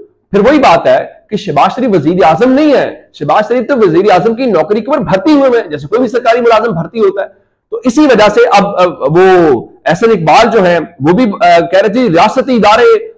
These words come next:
मुल्क से अफरा तफरी और अनारकी खत्म करने के लिए कमर बस्ता हो जाएं और पहले से ज्यादा अज़्म का मुजाहिरा करें।"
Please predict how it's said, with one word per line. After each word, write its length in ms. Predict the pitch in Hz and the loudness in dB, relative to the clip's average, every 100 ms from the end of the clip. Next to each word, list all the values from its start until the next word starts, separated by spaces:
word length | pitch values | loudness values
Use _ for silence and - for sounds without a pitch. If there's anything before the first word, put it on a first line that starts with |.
| - | -2
मुल्क 280 | 185 233 220 | 2 2 2
से 160 | 226 | 0
अफरा 280 | 220 180 214 | 0 0 -2
तफरी 420 | 208 202 214 226 | 0 -4 -2 -2
और 340 | 226 - 170 196 | -2 0 2 2
अनारकी 520 | - 143 180 214 240 | 0 0 0 0 -2
खत्म 320 | 208 208 220 | -2 -4 -4
करने 280 | 202 208 220 | -2 0 0
के 120 | 208 | 0
लिए 200 | 214 214 | 0 0
कमर 260 | - 196 180 | 0 -2 -2
बस्ता 320 | 156 170 233 | -4 -2 -2
हो 200 | 170 185 | 0 0
जाएं 360 | 185 185 165 - _ _ 156 | 2 2 0 -2 _ _ -2
और 60 | |
पहले 320 | 175 208 240 233 | 0 0 0 0
से 180 | 226 156 | 0 0
ज्यादा 360 | 151 233 247 | 0 2 2
अज़्म 360 | 220 208 226 220 | 2 0 0 -2
का 120 | 214 | 0
मुजाहिरा 420 | 185 156 170 208 | 0 0 0 0
करें।" 380 | 196 190 196 | 0 0 0